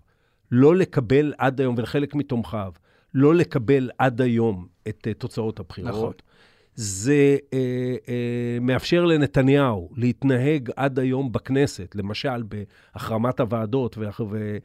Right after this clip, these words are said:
Speaker 1: ובזה שקוראים לו
Speaker 2: קוראים לו
Speaker 1: ראש
Speaker 2: ראש
Speaker 1: הממשלה.
Speaker 2: הממשלה, בדיוק.
Speaker 1: לא לקבל את העובדות. גם על זה יגיד לך מישהו שנמצא בצד השני, גם בשבעים ושבע, כשבן, אה, כשהיה מהפך, אז בן אהרון אמר שאם אלה התוצאות שהעם בחר, צריך להחליף את העם.
Speaker 2: וכולנו יודעים לצט-,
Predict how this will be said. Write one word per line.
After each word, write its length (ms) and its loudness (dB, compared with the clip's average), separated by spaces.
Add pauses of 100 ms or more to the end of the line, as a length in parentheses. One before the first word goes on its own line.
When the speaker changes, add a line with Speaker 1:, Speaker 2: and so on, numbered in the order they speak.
(360)
Speaker 1:
ובזה 400 0
שקוראים 600 -2
לו 40 6
Speaker 2:
קוראים 180 8
לו 80 10
Speaker 1:
ראש 80 8
Speaker 2:
ראש 140 6
Speaker 1:
הממשלה. 420 4
Speaker 2:
הממשלה, 200 -6
בדיוק. 160 2
Speaker 1:
לא 160 10
לקבל 420 2
את 120 -6
העובדות. 440 -4 (320)
גם 300 6
על 120 6
זה 220 0
יגיד 440 0
לך 160 -4
מישהו 340 -4
שנמצא 420 -8
בצד 340 -8
השני, 540 -4 (120)
גם 160 -2
בשבעים 420 -4
ושבע, 400 -4
כשבן, 460 -4
אה, 160 -4
כשהיה 920 -8
מהפך, 500 0
אז 100 -4
בן 200 2
אהרון 340 0
אמר 360 2 (280)
שאם 260 -2
אלה 180 2
התוצאות 480 -4
שהעם 320 -2
בחר, 260 0
צריך 200 -8
להחליף 380 -6
את 80 -6
העם. 220 -4
Speaker 2:
וכולנו 380 4
יודעים 180 4
לצט-, 180 -4